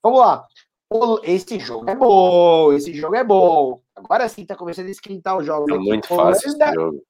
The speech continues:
Speaker 1: Holanda e República Tcheca.
Speaker 2: Hum, menor dúvida, Holanda. Na menor
Speaker 1: Hum.
Speaker 2: dúvida.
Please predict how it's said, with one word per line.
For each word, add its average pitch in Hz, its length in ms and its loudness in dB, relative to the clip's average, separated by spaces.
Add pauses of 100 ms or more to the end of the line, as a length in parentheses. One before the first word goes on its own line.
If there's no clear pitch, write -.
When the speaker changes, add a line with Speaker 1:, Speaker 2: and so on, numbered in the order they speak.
(120)
Speaker 1:
Holanda 175 460 -2
e 254 60 -4
República 220 360 -2
Tcheca. 127 460 -12 (160)
Speaker 2:
Hum, 127 220 -2
menor 98 400 0
dúvida, 98 340 0
Holanda. 85 420 -4
Na 92 100 -8
menor 95 360 -2
Speaker 1:
Hum. 95 60 -2
Speaker 2:
dúvida. 85 260 -4